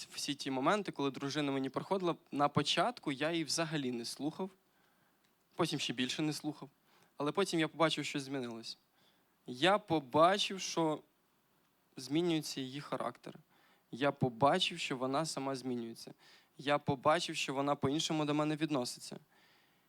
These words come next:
І тут же мені стало цікаво. Думаю, що ж, що ж там відбувається в тій церкві, що от вона в кращу сторону змінюється.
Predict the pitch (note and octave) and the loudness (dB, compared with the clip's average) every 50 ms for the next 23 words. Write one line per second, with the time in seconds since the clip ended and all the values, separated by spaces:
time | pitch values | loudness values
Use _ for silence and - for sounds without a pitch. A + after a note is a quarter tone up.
0 | _ _ _ _ _ _ _ _ _ _ - C#3+ C#3 - F#3 F#3 E3+ G3 F#3+ F#3+ | _ _ _ _ _ _ _ _ _ _ -6 -4 0 0 0 0 2 2 2 2
1 | F#3 F#3 F3 - - F3 F3+ F3+ F3 - - - - B2+ B2 A2 A2 A#2 A2+ - | 2 2 0 0 0 0 0 0 -2 -4 -10 -4 -4 -4 -4 -2 -6 -12 -8 -8
2 | B2 B2+ B2+ B2+ C3 B2+ - - - - E3 - - - - - - - - - | -6 -6 -4 -6 -4 -4 -6 -6 -6 -6 -6 -6 -6 -6 -6 -8 -12 -14 -14 -8
3 | - E3+ D#3 - - E3 D#3 D3 D#3 C#3+ C#3 D3 C3+ C3 B2 B2 A#2 - - A#2+ | -4 -4 -4 -2 -2 -2 -2 -2 -2 -4 -2 -2 -2 0 -2 -4 -6 -10 -14 -16
4 | G#2+ - - - - B2 A#2+ A2+ A#2+ _ - - C#3 D#3 G3 - - B2+ B2 - | -18 -18 -16 -12 -12 -10 -10 -12 -16 _ -8 -8 -8 -8 -8 -12 -12 -12 -12 -10
5 | - - C3 B2+ - _ - _ _ - - - _ _ B2+ C#3+ C#3+ C#3 - - | -8 -8 -10 -10 -10 _ -20 _ _ -20 -20 -20 _ _ -10 -8 -8 -8 -8 -6
6 | D#3 D#3 C#3+ - - D#3 - - C3 B2+ A#2 B2 B2 A#2+ C3 B2 A#2+ A#2 A2+ A#2 | -6 -4 -4 -4 -6 -6 -4 -4 -4 -4 -4 -6 -6 -4 -4 -4 -4 -4 -6 -8
7 | A#2 - - | -10 -12 -16